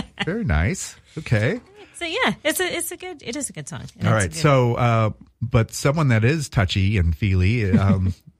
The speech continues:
Speaker 2: <laughs> is, uh, uh, is Brian Ferry and his band Roxy Music.
Speaker 1: Yep.
Speaker 2: Main thing. This really wasn't a, a single or, or anything. It was, this, I think this was off their, one of their last albums. I think it might have been their last a-,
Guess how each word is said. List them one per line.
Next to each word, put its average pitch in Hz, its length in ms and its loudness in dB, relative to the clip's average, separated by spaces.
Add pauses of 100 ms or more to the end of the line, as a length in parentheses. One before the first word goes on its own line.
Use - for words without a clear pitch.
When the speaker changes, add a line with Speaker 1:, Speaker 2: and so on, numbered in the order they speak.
Speaker 2:
<laughs> - 440 -4
is, 113 160 -2
uh, 101 280 0 (520)
uh, 90 120 0 (120)
is 98 260 0
Brian 95 280 0
Ferry 92 400 2
and 82 100 0
his 101 180 0
band 95 240 0
Roxy 90 280 0
Music. 85 500 0 (240)
Speaker 1:
Yep. 240 140 -18 (520)
Speaker 2:
Main 95 280 0
thing. 92 380 0 (300)
This - 160 -8
really 190 200 0
wasn't 147 260 0
a, 123 320 0
a 117 80 -2
single 139 360 -4 (140)
or, 82 200 -2 (120)
or 95 160 -2
anything. 87 440 -4
It 85 80 -4
was, 98 380 -8
this, 127 160 -2
I 135 100 -2
think 156 140 -4
this 147 160 -2
was 123 60 -2
off 117 360 -4 (380)
their, 101 580 -4 (240)
one 104 120 -2
of 107 80 0
their 101 120 0
last 95 360 0
albums. 82 360 -2
I - 80 0
think 147 160 2
it 147 40 2
might 127 220 2
have 113 60 0
been 110 120 0
their 98 140 0
last 92 280 0
a-, 92 200 -6